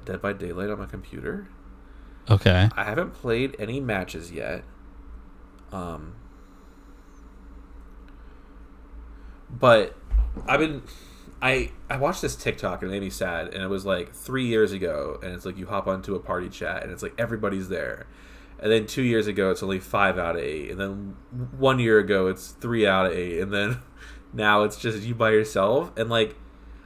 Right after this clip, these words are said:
Speaker 1: I kinda feel that because during, like, the height of the pandemic, like, we were always on. Like, we were playing Dead by Daylight till, like, four o'clock in the morning. And, like, just being goofy or playing, like, it's, you know, it's, it's always online together. And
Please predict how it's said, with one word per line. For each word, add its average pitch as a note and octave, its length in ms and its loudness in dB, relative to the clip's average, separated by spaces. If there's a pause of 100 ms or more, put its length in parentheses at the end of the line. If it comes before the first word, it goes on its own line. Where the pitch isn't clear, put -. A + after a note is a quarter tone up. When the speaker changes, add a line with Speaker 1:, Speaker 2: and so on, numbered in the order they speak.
(160)
Speaker 1:
I B2+ 80 -6
kinda C#3+ 320 0
feel G#2 240 -2
that B2+ 200 2
because A#2+ 260 -4
during, A#2 240 2
like, C3 100 -6
the B2+ 80 -6
height G2+ 200 -2
of G#2 60 -6
the A2 60 0
pandemic, G2+ 600 -4
like, F2 140 -4
we G#2 100 0
were A2 220 0
always F#2 340 -4
on. G2+ 320 -4
Like, A2 120 -4
we A2 60 -2
were A#2 100 0
playing A2 260 -4
Dead G2 160 -2
by G#2 100 -2
Daylight G2 300 -2
till, G2 140 -8
like, - 80 -16
four F#2 240 -6
o'clock G2 320 -8
in G2 60 -10
the F#2+ 60 -6
morning. F#2 380 -8 (720)
And, G2+ 180 -6
like, F#2+ 240 -4 (220)
just - 280 -12
being G2+ 360 -6
goofy G#2+ 320 -2
or F2 100 2
playing, G2 460 -2
like, F#2+ 200 -6
it's, B2+ 180 -2
you D3+ 100 0
know, D3 60 8
it's, C#3+ 80 4
it's A#2+ 180 -4
always A2 300 2
online G#2 400 0
together. E2 420 -2
And F2 320 -10